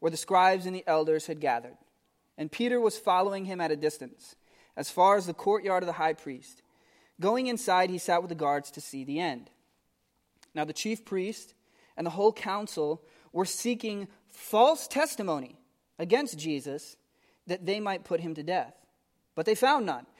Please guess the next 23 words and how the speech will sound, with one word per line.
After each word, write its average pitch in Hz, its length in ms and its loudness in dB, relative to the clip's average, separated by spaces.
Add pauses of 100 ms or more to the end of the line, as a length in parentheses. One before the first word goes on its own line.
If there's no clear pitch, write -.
(200)
though 226 260 6
many 269 440 -2
false 262 380 -2
witnesses 226 440 -6
came 202 200 -6
forward. 214 380 0 (200)
At 247 140 8
least 320 320 -2
two 381 180 2
came 196 220 -6
forward 185 320 -2
and 175 100 -6
said, 165 380 0 (260)
'This 247 320 2
man 254 280 0
said, 196 460 4
"I'm 240 260 4
gonna 226 180 4
destroy 190 420 -2
the 175 60 -4
temple 160 340 -4
of 143 120 -4
God 135 400 0